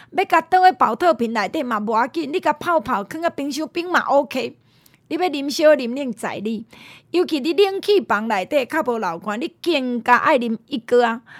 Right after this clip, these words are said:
退火降火气。啊，你伫外口咧远的啦，咧做工课啦，或者运动，你甲泡咧炸出去，你会发现讲有啉阮的一哥啊一项，你免惊讲半暝困到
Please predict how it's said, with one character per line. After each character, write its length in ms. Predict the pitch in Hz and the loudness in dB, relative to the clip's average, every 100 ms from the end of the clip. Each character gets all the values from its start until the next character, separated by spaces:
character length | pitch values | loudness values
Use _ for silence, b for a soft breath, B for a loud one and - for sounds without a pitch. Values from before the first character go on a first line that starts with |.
| B _ | B _
退 320 | - 349 262 | 2 4 4
火 180 | 240 302 226 | 4 0 0
降 280 | - 220 | 0 -2
火 160 | 190 196 | -2 -6
气。 180 | 175 190 | -8 -10
啊， 180 | - 339 | -4 4
你 80 | 427 | 6
伫 200 | 415 240 | 6 4
外 160 | 226 180 | 4 2
口 200 | - 269 | 0 0
咧 120 | 277 | 0
远 340 | 339 262 220 214 | -2 -2 -2 -4
的 220 | 226 240 | -4 -2
啦， 280 | 247 233 240 B B - | 0 0 -4 B B -8
咧 80 | 277 | -4
做 240 | 392 339 | 2 2
工 300 | 262 277 294 | 4 -2 -2
课 180 | 320 240 233 | -2 0 2
啦， 320 | 240 233 240 B - | 4 4 2 B -6
或 100 | 247 | -4
者 140 | 254 | -2
运 340 | 359 - 247 233 | -2 2 2 2
动， 160 | 262 | -2
你 80 | 302 | 0
甲 140 | - 320 | 0 0
泡 320 | - 302 262 | 0 2 4
咧 120 | 247 - | 2 0
炸 300 | - 370 262 | 2 4 4
出 140 | 254 | -2
去， 320 | 208 233 185 - B B B B - | -8 -6 -6 -10 B B B B 2
你 140 | 415 | 6
会 120 | 381 302 | 8 8
发 120 | 381 | 4
现 120 | 294 | 4
讲 140 | 320 | 2
有 240 | 349 311 294 | 2 0 0
啉 180 | 302 311 | -2 0
阮 140 | 370 | 0
的 120 | 294 - | -2 -2
一 100 | 311 | -4
哥 200 | - 302 | 2 2
啊 180 | 294 285 - | 4 0 -2
一 100 | 247 | -6
项， 340 | 214 226 220 226 B B B | -2 -4 -4 -8 B B B
你 160 | - 403 | 0 2
免 200 | 330 403 - | 2 -2 -2
惊 220 | 320 294 | -2 0
讲 0 | |
半 560 | 302 359 - 415 392 277 | 0 -2 2 4 4 2
暝 160 | 233 | -2
困 200 | 220 349 | -2 -2
到 100 | 339 | 2